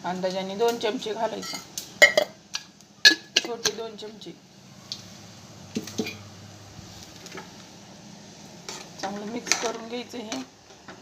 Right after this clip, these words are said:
आणि ह्याला मैत्रिणींनो, दहा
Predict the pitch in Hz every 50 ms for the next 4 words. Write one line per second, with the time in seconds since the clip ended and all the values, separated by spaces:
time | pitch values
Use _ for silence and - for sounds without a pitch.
0 | - - - - - - - - - - - - - - - - - - - -
1 | - - - - - - - - - - - - - - - - - - - -
2 | - - - - - - - - - - - - - - - - - - - -
3 | - - - 208 208 190 214 208 214 208 220 220 214 214 220 208 214 208 214 214
4 | 208 220 220 233